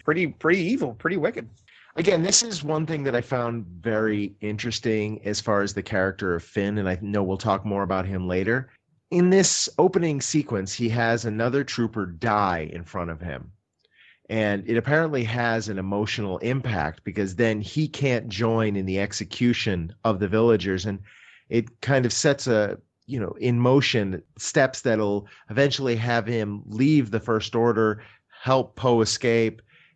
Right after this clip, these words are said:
Speaker 2: and then try to just get as far away from this conflict as he can. But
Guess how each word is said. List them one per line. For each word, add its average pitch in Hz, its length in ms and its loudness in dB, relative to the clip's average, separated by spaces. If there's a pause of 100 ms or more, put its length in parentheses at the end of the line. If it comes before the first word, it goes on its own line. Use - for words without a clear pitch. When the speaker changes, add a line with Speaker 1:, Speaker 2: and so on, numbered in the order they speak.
Speaker 2:
and 113 320 -2
then 110 500 0 (460)
try 135 600 0
to 117 80 0
just 107 240 -8
get 123 160 -2
as 107 120 -4
far 127 320 0
away 113 220 2
from 104 240 -6
this 101 180 -6
conflict 110 500 -4
as 98 80 -4
he 90 100 -6
can. 104 440 -4 (580)
But 139 420 4